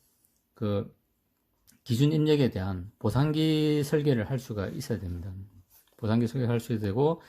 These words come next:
그 과정에서 우리가 이제 행렬식을 이용한 그 이제 그 특성 방정식이죠. 이제 여기서 고유값과 고유 벡터를 구하고, 여기서 이제 요걸 이용해가지고 긍점과,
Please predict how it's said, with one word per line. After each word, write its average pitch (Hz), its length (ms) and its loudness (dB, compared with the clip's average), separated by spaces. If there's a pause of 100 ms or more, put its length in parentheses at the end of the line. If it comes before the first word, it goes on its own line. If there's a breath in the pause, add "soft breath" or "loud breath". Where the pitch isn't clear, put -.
(300 loud breath)
그 185 120 6
과정에서 147 500 2
우리가 120 260 2
이제 110 120 -2
행렬식을 147 600 0
이용한 123 460 0 (960)
그 104 460 0
이제 95 360 -4
그 - 120 -6
특성 196 280 2
방정식이죠. 120 600 2
이제 98 160 -2
여기서 139 500 0 (340 soft breath)
고유값과 131 800 2
고유 113 200 2
벡터를 117 380 0
구하고, 117 500 0
여기서 117 260 0
이제 110 160 -2
요걸 123 220 4
이용해가지고 104 580 0
긍점과, 131 480 -2